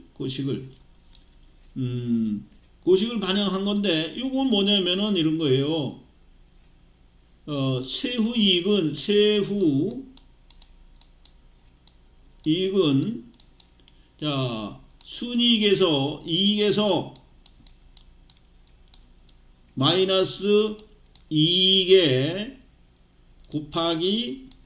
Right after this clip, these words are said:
세율. 세율 한 것을 뺀 것이 세후 이익이겠죠. 그죠? 어, 요거를,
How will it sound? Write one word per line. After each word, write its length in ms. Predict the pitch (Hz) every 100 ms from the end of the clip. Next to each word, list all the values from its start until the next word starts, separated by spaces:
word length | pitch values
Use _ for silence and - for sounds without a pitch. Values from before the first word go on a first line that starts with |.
| -
세율. 1040 | - - 190 190 190 190 180 175 123 90 - - _ - _ _ - - - - - - - _ -
세율 360 | - 226 247 240
한 200 | 220 214
것을 460 | 220 208 262 254 -
뺀 200 | 233 214
것이 200 | 220 214
세후 220 | 226 208
이익이겠죠. 560 | 175 165 160 151 131 - - -
그죠? 340 | 160 220 262 - - - _ _ 170
어, 200 | 165 170
요거를, 680 | 226 269 269 277 277 -